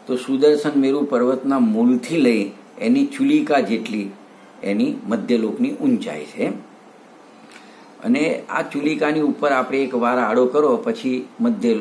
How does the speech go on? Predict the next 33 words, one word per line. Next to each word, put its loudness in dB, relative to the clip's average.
અ, -2
ઉધ્વલોક 0
શરૂ -4
થઈ -6
જાય -4
છે. -6
એની 2
ચર્ચા -4
આપણે -4
હજી -8
પછી -10
કરીશું. -10
હવે 2
આપણે 0
આ 0
મધ્યલોકની 0
આડી 0
ચર્ચા -2
કરી. -4
હવે 0
થોડી -2
ઉપર 0
મધ્યલોકમાં 0
જ્યાં -2
ઉધ્વલોક 2
શરૂ -2
ના 0
થાય -2
એ -4
દરમિયાન 0
વચ્ચે -2
શું -2
છે -2